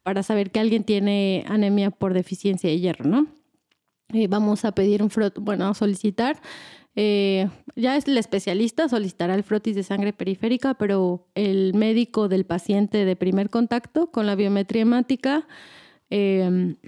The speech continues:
el perfil de hierro, las pruebas de función hepática para saber si el hígado está trabajando de manera adecuada y, eh, una química sanguínea, porque sabemos que también cuando tenemos enfermedad renal crónica podemos tener una disminución en la producción de esta hormona que les dije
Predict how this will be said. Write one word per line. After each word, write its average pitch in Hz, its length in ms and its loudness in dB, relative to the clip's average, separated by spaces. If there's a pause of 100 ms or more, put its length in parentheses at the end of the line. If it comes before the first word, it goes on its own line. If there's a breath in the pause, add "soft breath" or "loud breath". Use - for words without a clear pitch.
el 233 160 0
perfil 226 400 0
de 240 140 4
hierro, 254 640 2
las 226 180 -2
pruebas 247 280 0
de 254 80 0
función 208 340 0
hepática 233 540 -2
para 202 200 -2
saber 196 280 -2
si - 160 -2
el 220 120 0
hígado 214 300 2
está 196 640 -2
trabajando 202 400 -2
de 196 40 0
manera 185 300 0
adecuada 240 640 0 (420 loud breath)
y, 294 480 4
eh, 196 720 2 (180)
una 233 240 2
química 240 380 2
sanguínea, 247 500 2
porque 226 280 -2
sabemos 208 420 0
que 220 120 -2
también 208 360 -2
cuando 220 220 0
tenemos 196 380 0
enfermedad 180 540 0
renal 202 320 -2
crónica 262 460 0
podemos 302 380 -4
tener 190 220 -4
una 208 140 -4
disminución 190 720 -2
en 190 80 0
la 190 140 -2
producción 180 720 0
de 170 180 0
esta 180 220 -4
hormona 180 380 0
que 160 120 -8
les 160 180 -4
dije 170 420 -4